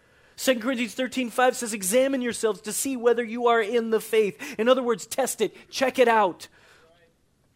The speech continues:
See if you're really a believer or not. I want you to close your eyes. I want you to bow your heads 'cause we're coming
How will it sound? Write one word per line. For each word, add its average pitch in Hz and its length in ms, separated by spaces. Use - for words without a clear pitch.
See 277 260
if 254 100
you're 254 100
really 233 240
a 185 60
believer 180 420
or 160 60
not. 147 400
I - 60
want 190 180
you 185 80
to 175 60
close 190 260
your 185 100
eyes. 160 200
I 160 40
want 160 180
you 185 40
to 170 60
bow 165 180
your 165 120
heads 151 240
'cause 151 120
we're 151 100
coming 175 380